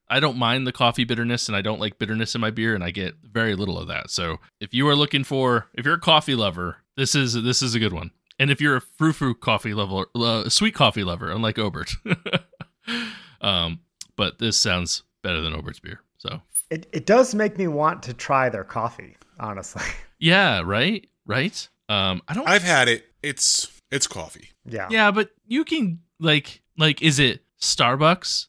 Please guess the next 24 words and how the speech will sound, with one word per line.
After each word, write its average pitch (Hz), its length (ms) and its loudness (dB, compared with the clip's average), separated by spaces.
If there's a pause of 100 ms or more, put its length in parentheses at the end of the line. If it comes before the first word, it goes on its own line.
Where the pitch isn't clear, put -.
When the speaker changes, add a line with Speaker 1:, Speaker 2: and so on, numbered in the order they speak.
Speaker 1:
level 165 360 4
version, 165 400 4
level 165 360 0
coffee? 170 520 0 (140)
Or 120 140 -2
is 117 140 0
it, 110 260 -2 (160)
'cause, 196 140 0
I 202 60 2
mean, 208 440 -4
there's 392 220 2
different, 196 440 0
there's 226 200 0
different 269 260 -6
coffees. 95 540 -6 (340)
Speaker 3:
I'm 143 120 -8
confused 185 440 -4
by 185 100 2
the 147 80 -2
statement. 120 360 0
Do 117 60 -2
you 123 60 0
think 139 200 -4
Starbucks 127 480 0